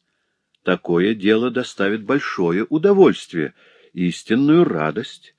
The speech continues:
охотнику. Не говоря уж о той пользе,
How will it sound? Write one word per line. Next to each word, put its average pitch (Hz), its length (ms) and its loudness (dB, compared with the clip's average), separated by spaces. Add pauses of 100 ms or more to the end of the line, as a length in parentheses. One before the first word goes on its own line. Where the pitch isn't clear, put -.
(180)
охотнику. - 800 -4 (920)
Не 170 140 0
говоря 170 380 6
уж 117 280 0
о 113 100 0
той 117 220 0
пользе, 113 560 4